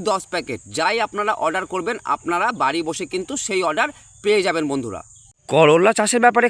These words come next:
কম বেশি ধারণা তো আপনাদের সকলেরই রয়েছে বন্ধুরা, কিন্তু বিশেষ কয়েকটা জিনিস রয়েছে যেগুলো আপনাদেরকে জানা দরকার। যে সমস্ত রোগগুলোর জন্য আপনাদের এখানে যদি লক্ষ্য করেন বন্ধুরা, এই যে করলার ডগটা কেমন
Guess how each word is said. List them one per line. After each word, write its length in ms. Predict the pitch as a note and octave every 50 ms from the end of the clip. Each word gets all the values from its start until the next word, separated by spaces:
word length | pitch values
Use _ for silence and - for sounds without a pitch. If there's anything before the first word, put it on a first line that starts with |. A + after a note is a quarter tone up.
| - -
কম 160 | D3+ E3 F3 F#3 F#3+ F#3+ G#3
বেশি 180 | G#3+ G3+ - A#3+ G#3+
ধারণা 260 | G#3 A3 A3+ A#3 A#3 A3+
তো 40 | A#3 B3 A#3
আপনাদের 260 | A3 A#3 A3+ A#3+ B3 - -
সকলেরই 500 | - C#3 C#3 - - F3 F3+ F#3+ F3+ G3 F3+ E3+
রয়েছে 220 | D#3+ D#3 - E3 C#3+ C#3
বন্ধুরা, 300 | D3 D3+ D3+ E3+ F#3+ A3+ A3+ - - - - - - - -
কিন্তু 240 | - A3 A#3+ G3 C4 G3+ D#3+
বিশেষ 240 | E3 D#3 - A3+ A3+ - -
কয়েকটা 260 | A#3+ G#3+ G#3 - A#3+ A3 C#3 C3
জিনিস 220 | C#3+ E3 F#3+ G#3 - F3 D3+
রয়েছে 240 | D3 C#3+ B2+ - D#3+ C3 B2+
যেগুলো 260 | D3+ D3 E3 F#3 G3+ A3+ G#3+
আপনাদেরকে 340 | G3+ G3+ A3 G#3+ G#3+ - A#3 F#3 D3
জানা 160 | C#3 D3 D#3+ E3 F3+
দরকার। 240 | F3 E3+ - G3 A#3 B3 - - - - - - G2+ G2+
যে 100 | C#3 E3+ F#3 -
সমস্ত 240 | G#3+ A3 A#3 - - A#3 F#3
রোগগুলোর 440 | F#3 F3+ F3+ D#3+ F3+ G3 G#3+ G#3+ F#3+
জন্য 160 | A3+ A3 A3 A3 G3+ - - -
আপনাদের 300 | D#3+ - F3+ G3 F#3 F3+ E3+
এখানে 180 | - G3+ G3+ G3+ F#3+
যদি 100 | F#3+ F#3 D#3+ D3+
লক্ষ্য 180 | F3 - - E3
করেন 140 | G3 G#3+ G3+ F#3
বন্ধুরা, 260 | G3+ G3+ F3+ E3+ F3 G3+ - - - - - _ - F3+
এই 100 | E3+ F#3 E3+ F#3+
যে 60 | G#3+ - _ -
করলার 360 | D#3+ E3 E3 F3 F3+ F#3+ G3+ F#3 C#3+
ডগটা 300 | E3 D#3+ E3+ D#3+ D3 F3 G3 - F#3
কেমন 220 | E3 E3+ F#3 G3